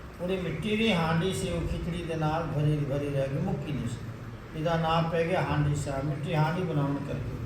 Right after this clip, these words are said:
ਸਵੇਰ ਤੜਕੇ ਅੰਮ੍ਰਿਤ ਵੇਲੇ ਦਸਵੇਂ ਪਾਤਸ਼ਾਹ ਇੱਥੋਂ ਹੀ ਸਾਰੀ ਸੰਗਤਾਂ ਨੂੰ ਵਾਪਸੀ ਕਰ ਦਿੱਤੀ, ਆਪ ਇੱਥੋਂ ਅਨੰਦਪੁਰ ਸਾਹਿਬ ਨੂੰ ਜਾਣ ਲੱਗੇ।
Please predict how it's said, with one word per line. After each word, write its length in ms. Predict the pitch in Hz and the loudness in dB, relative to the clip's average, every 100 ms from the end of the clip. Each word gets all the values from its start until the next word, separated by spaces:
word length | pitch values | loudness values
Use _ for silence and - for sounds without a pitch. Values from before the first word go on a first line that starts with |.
| - - - - - - - | -8 -10 -12 -12 -12 -12 -6
ਸਵੇਰ 500 | 175 165 185 214 - | -2 2 4 4 4
ਤੜਕੇ 380 | 208 185 160 196 | 2 2 2 0
ਅੰਮ੍ਰਿਤ 280 | 180 208 202 | 0 0 -2
ਵੇਲੇ 220 | 196 185 | -2 -2
ਦਸਵੇਂ 320 | 180 156 185 | -2 -2 -2
ਪਾਤਸ਼ਾਹ 460 | 180 175 165 156 180 | -2 0 0 2 0
ਇੱਥੋਂ 380 | 165 165 175 180 | 0 0 -2 -2
ਹੀ 360 | 165 147 139 143 143 - - - - - - | 0 0 0 -4 -6 -8 -12 -10 -10 -10 -6
ਸਾਰੀ 340 | 175 165 180 190 | 0 4 4 2
ਸੰਗਤਾਂ 400 | 180 180 - 185 | 0 -2 -2 -2
ਨੂੰ 80 | 170 | 2
ਵਾਪਸੀ 380 | 156 147 - | 2 2 0
ਕਰ 220 | 175 175 170 | -2 0 0
ਦਿੱਤੀ, 300 | 180 160 175 | -2 -2 2
ਆਪ 320 | 160 165 165 | 4 4 0
ਇੱਥੋਂ 220 | - 175 | -2 -2
ਅਨੰਦਪੁਰ 400 | 156 151 147 - | -2 -2 -2 -4
ਸਾਹਿਬ 260 | - 175 185 | -2 -2 -2
ਨੂੰ 140 | 160 | -2
ਜਾਣ 200 | 135 135 | -2 -2
ਲੱਗੇ। 320 | 131 120 123 | -4 -4 -6